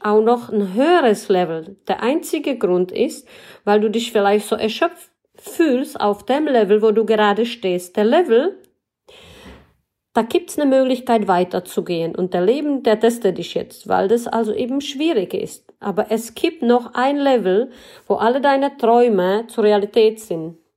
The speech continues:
Es ist real und es wird nicht verschwinden.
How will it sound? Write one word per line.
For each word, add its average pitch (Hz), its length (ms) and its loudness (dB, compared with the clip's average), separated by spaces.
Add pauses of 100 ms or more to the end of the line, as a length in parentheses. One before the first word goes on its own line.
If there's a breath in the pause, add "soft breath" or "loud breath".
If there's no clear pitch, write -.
(760)
Es 208 160 -6
ist 226 180 -6
real 240 520 2 (500 soft breath)
und 220 60 0
es 220 100 -2
wird 240 160 0
nicht 302 160 -2
verschwinden. 208 760 -4